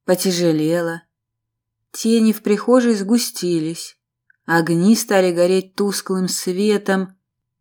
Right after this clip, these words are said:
вместо весёлых и радужных язычков пламени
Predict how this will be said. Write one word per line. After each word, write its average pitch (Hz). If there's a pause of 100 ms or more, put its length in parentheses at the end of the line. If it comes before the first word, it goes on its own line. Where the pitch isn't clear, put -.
(160)
вместо 226
весёлых 220
и 233
радужных 151
язычков 165
пламени 180